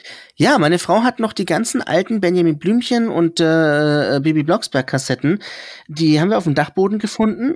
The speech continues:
und, äh, die hat jetzt unser Sohn bekommen. Und der nimmt mit Freuden diese Kassetten daraus, legt die in den Kassettenrekorder und hört sich die an.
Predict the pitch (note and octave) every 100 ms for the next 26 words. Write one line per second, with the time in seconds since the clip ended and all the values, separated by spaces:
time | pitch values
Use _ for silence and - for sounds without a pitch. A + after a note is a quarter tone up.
0 | - F3+ F3+ - - - E3 E3 A3 C4
1 | G#3+ F3+ F3+ A#3+ F#4 F4+ - B2 A2 -
2 | - - D3 C3 - - A#2+ C3+ C3 G#2+
3 | G2+ - C#3 F#3 D#3 A#2+ A#2 G#2+ - -
4 | C#3 F#3 F3+ F#3 G3 - C3+ C3+ C3+ -
5 | A2+ A2 G#2 - G#2+ B2+ C3+ - C3+ E3+
6 | - - C#3+ A#2+ - - - A2+ G#3+